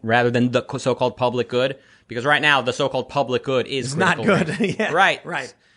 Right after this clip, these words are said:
Speaker 1: No,
Speaker 2: Well, no,
Speaker 1: but,
Speaker 2: but
Speaker 1: but I
Speaker 2: these,
Speaker 1: mean,
Speaker 2: these
Speaker 1: this
Speaker 2: employees are gonna lose their jobs.
Speaker 1: Yeah.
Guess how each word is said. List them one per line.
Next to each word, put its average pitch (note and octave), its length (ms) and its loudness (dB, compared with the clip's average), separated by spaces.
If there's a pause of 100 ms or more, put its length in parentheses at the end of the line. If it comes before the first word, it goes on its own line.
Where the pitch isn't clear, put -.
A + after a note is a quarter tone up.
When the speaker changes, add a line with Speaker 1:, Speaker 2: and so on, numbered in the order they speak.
(320)
Speaker 1:
No, D#3+ 120 4
Speaker 2:
Well, A#3+ 60 4
no, A3+ 80 4
Speaker 1:
but, F#3 40 4
Speaker 2:
but A3 100 0
Speaker 1:
but A3+ 80 4
I - 20 4
Speaker 2:
these, A3 60 0
Speaker 1:
mean, A#3+ 80 2
Speaker 2:
these A3 80 2
Speaker 1:
this A3 100 0
Speaker 2:
employees G#3 260 2
are G3+ 40 0
gonna F3 140 -2
lose D#3 140 -4
their C3 120 -4
jobs. - 420 -8 (180)
Speaker 1:
Yeah. F3+ 440 0